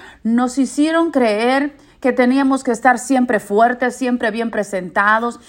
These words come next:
pero yo le creo al Evangelio. Yo creo que verdaderamente cuando n-, nosotros mostramos a Dios nuestra debilidad,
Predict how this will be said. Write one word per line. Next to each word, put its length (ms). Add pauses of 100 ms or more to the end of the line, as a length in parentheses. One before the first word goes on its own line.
(200)
pero 180
yo 200
le 180
creo 320
al 100
Evangelio. 760 (180)
Yo 140
creo 220
que 120
verdaderamente 920
cuando 360
n-, 340
nosotros 720
mostramos 800
a 100
Dios 220
nuestra 360
debilidad, 680